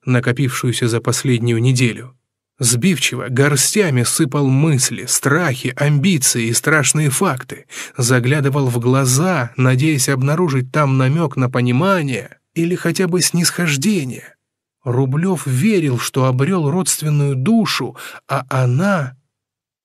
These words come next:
отступила на шаг и прижалась спиной к перилам. Вытянула вперёд обе руки в защитном жесте.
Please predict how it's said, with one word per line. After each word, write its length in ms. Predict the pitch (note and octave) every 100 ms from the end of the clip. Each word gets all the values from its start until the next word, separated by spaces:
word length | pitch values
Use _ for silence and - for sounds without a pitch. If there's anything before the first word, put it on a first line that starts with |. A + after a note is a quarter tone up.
| _
отступила 760 | C3+ B2+ - - C3 F#3 D#3 B2
на 140 | A#2
шаг 460 | G#2+ - G3 - - _ _ _
и 120 | D3+
прижалась 640 | C3 B2 A#2 A2+ E3 D3+ C3+
спиной 440 | - C3 B2 C3
к 100 | B2+
перилам. 560 | - A#2+ A#2 G#2+ G2+ - _ _ _ -
Вытянула 680 | B2 E3 F3+ C3+ A#2+ A2+ A2
вперёд 480 | - B2+ E3 E3 -
обе 260 | - B2+ A#2+
руки 400 | A#2+ - G3 B2
в 60 |
защитном 680 | A#2 A#2 - D#3+ B2+ B2 A2+
жесте. 600 | A#2 B2+ G#2 - G#2+